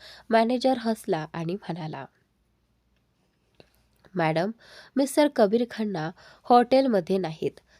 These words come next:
तर गार्डनमध्ये आहेत आणि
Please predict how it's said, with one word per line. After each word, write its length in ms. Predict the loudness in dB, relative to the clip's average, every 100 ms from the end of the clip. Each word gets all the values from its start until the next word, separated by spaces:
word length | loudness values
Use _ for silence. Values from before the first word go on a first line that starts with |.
| 0
तर 140 | 4 4
गार्डनमध्ये 720 | 2 -2 -2 0 -2 -4 -6
आहेत 400 | -6 -6 -10 -12 _ _ _ _ _ -20 -8
आणि 380 | -4 0 0 -2